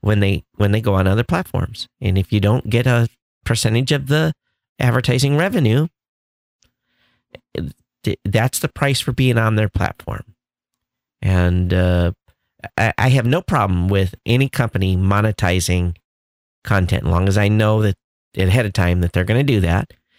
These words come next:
They're gonna put a pre-, pre-roll or post-roll on my content. If, if, as long as I know that ahead of time, I know I'm not gonna get no revenue share,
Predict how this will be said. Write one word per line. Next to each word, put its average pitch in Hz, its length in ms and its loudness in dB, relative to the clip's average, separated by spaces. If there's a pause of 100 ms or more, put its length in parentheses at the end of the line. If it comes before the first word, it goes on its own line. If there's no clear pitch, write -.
(200)
They're 98 120 -2
gonna 95 140 0
put 113 140 -2
a 117 60 -2
pre-, 123 240 -2
pre-roll 120 500 -2
or 110 160 0
post-roll 120 560 -2
on 117 200 0
my 120 140 0
content. 113 600 -2
If, 87 180 -4 (140)
if, - 100 -20
as 82 160 -2
long 98 200 0
as 120 80 0
I 127 80 0
know 123 160 0
that 123 160 0
ahead 113 240 0
of 110 80 -2
time, 107 360 -2
I 92 100 0
know 107 140 2
I'm 135 120 0
not - 140 -4
gonna 123 160 0
get - 180 -4
no 104 80 0
revenue 104 320 0
share, 98 320 -2